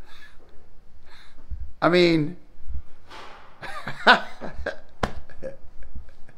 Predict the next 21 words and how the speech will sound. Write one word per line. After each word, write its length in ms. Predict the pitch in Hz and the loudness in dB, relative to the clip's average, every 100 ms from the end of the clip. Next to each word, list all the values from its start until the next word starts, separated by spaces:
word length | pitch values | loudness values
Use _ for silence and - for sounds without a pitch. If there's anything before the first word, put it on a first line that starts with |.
| - - - - - - - - | -14 -18 -12 -12 -12 -12 -6 12
gonna 320 | 240 339 359 | 12 12 12
go 180 | 220 226 | 12 12
with 100 | 220 170 | 12 12
Andre 340 | 175 170 180 | 10 10 6
Ward. 480 | 170 196 - - - - - - - - - - | 6 4 2 0 -4 0 2 2 0 -4 0 2
The 80 | 151 | 8
guy's 300 | 208 247 180 | 10 10 10
been 160 | 208 | 6
undefeated 580 | 202 247 226 - 233 226 | 8 8 8 8 2 2
since 160 | 180 170 | 0 2
he 80 | 196 | 4
was 120 | 139 - | 4 12
fourteen 500 | 226 220 - 220 202 | 12 12 8 4 6
years 280 | 202 185 165 | 8 10 12
old, 380 | 180 117 - - - 120 | 12 12 4 -10 -6 -4
okay? 460 | 123 165 196 208 - - - - - - - - - - - - - - - - - - - - - - - - - - - - - - - - - | 6 8 10 8 -2 -12 -14 -12 -6 -6 -4 -2 0 6 6 6 0 -4 -6 -4 -2 -2 -4 -6 -6 -4 -4 -4 -6 -6 -4 -2 -2 -2 -2 -2 -4
Canelo, 600 | - - 233 202 214 - - | -2 6 8 10 8 6 8
<laughs> 600 | 247 - - - - - | 8 8 4 -6 -10 -4
I 100 | - | 2
mean, 360 | 156 165 156 135 | 4 6 4 4
Floyd, 580 | 160 196 208 220 214 | 6 10 10 10 6